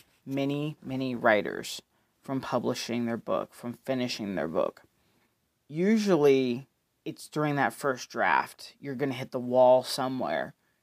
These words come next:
And then you go, "Oh, I'll just put it on the shelf and think about it." And that's one of those fatal flaws, because if you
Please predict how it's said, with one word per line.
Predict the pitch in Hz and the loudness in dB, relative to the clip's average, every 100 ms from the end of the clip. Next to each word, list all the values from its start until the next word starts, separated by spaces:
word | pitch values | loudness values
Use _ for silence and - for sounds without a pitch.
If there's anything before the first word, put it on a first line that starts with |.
| _ _ _ _ | _ _ _ _
And | - 156 156 | -4 0 2
then | 156 | 4
you | 151 131 | 2 4
go, | 147 143 - - | 8 8 6 0
"Oh, | 254 254 _ _ _ _ | 0 0 _ _ _ _
I'll | 190 202 | -4 -2
just | 214 - - _ - | -2 -6 -8 _ -4
put | 214 | 6
it | 196 | 8
on | 170 | 8
the | 143 | 4
shelf | - 135 123 | 4 4 4
and | 123 117 | -2 -10
think | 117 | -10
about | 104 - - | -4 -2 -2
it." | - _ _ _ _ _ _ _ _ _ _ _ _ | -6 _ _ _ _ _ _ _ _ _ _ _ _
And | 165 165 | 2 6
that's | 165 185 - - _ | 6 6 -2 -12 _
one | - 156 160 | -6 0 2
of | 156 | 4
those | 156 151 | 4 2
fatal | - 131 131 127 | 2 2 4 0
flaws, | - 120 120 120 143 147 - _ - | 0 4 6 6 4 0 -8 _ -14
because | 143 - 139 | -12 -8 -6
if | 131 - | -6 -6
you | 139 139 | -4 -4